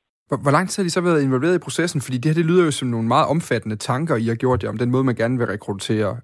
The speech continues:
øh, en nøgleperson som en, en fodboldtræner på. Og ud af tid har det jo virket, som om de først kommer ind i billedet, da Mikkelsen bliver, øh, bliver fyret her nu. Øh, at det er der, de, der ligesom er lavet en aftale med One Nexus. Altså, har, hvorfor har de så ikke været med hele vejen igennem, og har de egentlig det?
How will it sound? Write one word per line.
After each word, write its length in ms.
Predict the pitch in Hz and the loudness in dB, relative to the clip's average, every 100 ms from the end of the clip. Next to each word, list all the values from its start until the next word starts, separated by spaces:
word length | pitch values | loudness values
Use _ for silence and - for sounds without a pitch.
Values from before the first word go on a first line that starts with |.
| - | -6
øh, 340 | 117 - 76 | -4 -4 -4
en 100 | 113 | 0
nøgleperson 680 | 120 135 143 120 - 101 101 | 2 2 2 0 -2 -4 -4
som 180 | 107 104 | -4 -4
en, 140 | 101 | -4
en 80 | 110 | -4
fodboldtræner 520 | 107 139 135 - - - | 0 0 0 -6 -12 -8
på. 180 | 107 113 | -8 -6
Og 160 | - 113 | -6 -2
ud 140 | 175 175 | 2 2
af 60 | |
tid 140 | - 151 | 2 0
har 60 | |
det 80 | 131 | 2
jo 40 | |
virket, 180 | 135 165 | 0 0
som 80 | 147 | 0
om 80 | 127 | 0
de 80 | 120 | 2
først 300 | 139 139 - | 0 0 0
kommer 180 | 123 | 0
ind 140 | 123 135 | 2 0
i 100 | 127 | 2
billedet, 400 | 143 160 117 - | 4 4 2 -2
da 100 | 117 | 0
Mikkelsen 540 | 110 107 143 135 123 | 0 2 2 2 0
bliver, 260 | 104 110 101 50 | 0 -4 -6 -8
øh, 140 | 50 - | -8 -8
bliver 160 | - - - | -8 -6 0
fyret 260 | 190 202 143 | 4 4 4
her 80 | 139 | 2
nu. 140 | 135 139 147 | 2 0 0
Øh, 300 | 117 107 107 - | 0 0 -2 -4
at 100 | 120 | 0
det 60 | 127 | 0
er 60 | 131 | 2
der, 80 | 160 | 2
de, 120 | 143 123 123 | 0 -2 0
der 80 | 131 | 2
ligesom 240 | 139 151 | 2 0
er 60 | 120 | 2
lavet 140 | 127 | 2
en 140 | 135 127 | 2 0
aftale 240 | - 110 | 0 -2
med 100 | 117 120 | -2 -2
One 140 | 110 | 0
Nexus. 320 | 120 - 117 | -2 -4 -8
Altså, 160 | - 123 | -4 -2
har, 140 | 123 - - | -2 -4 -2
hvorfor 220 | 160 180 | 0 2
har 60 | 156 | 0
de 140 | 143 156 | 0 0
så 100 | 165 | 0
ikke 140 | 160 | 2
været 140 | 131 120 | 0 2
med 100 | 143 | 0
hele 280 | 139 170 131 | 2 2 2
vejen 240 | 117 117 | 2 0
igennem, 320 | 117 135 135 | 0 0 0
og 120 | 113 110 | -2 0
har 140 | 151 | 0
de 100 | 156 | 0
egentlig 240 | 117 113 | 0 0
det? 120 | 110 | -2